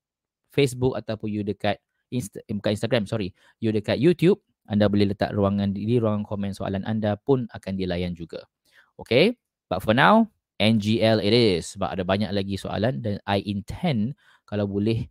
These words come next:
insyaAllah nak habiskan <laughs> soalan-soalan ni. Sebab banyak sangat. But I really love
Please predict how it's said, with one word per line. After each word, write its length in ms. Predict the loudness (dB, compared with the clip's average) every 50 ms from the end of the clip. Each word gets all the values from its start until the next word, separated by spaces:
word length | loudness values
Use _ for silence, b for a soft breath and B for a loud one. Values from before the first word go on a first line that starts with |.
| _ _ _ _ _ _ -18
insyaAllah 480 | -12 -10 -8 -6 -4 -4 -4 -4 -4 -6 _ _ -12
nak 140 | -10 -8 -6
habiskan 560 | -6 -6 -6 -6 -8 -8 -6 -6 -6 -4 -4 -6 -10
<laughs> 60 | -10 -10 -10 -6 -6
soalan-soalan 720 | -4 2 2 2 2 0 -6 -2 0 0 0 0 -2 -4
ni. 80 | -6 -8 _ _ B B B B B B
Sebab 320 | 0 0 0 2 2 0
banyak 400 | 2 4 2 2 2 0 -2 -2 -4 -6
sangat. 320 | -6 -6 -4 -4 -4 -6 -6 B B B B B 2
But 160 | 4 6 6
I 0 |
really 320 | 4 2 2 2 2 2
love 320 | 4 2 2 2 0 -4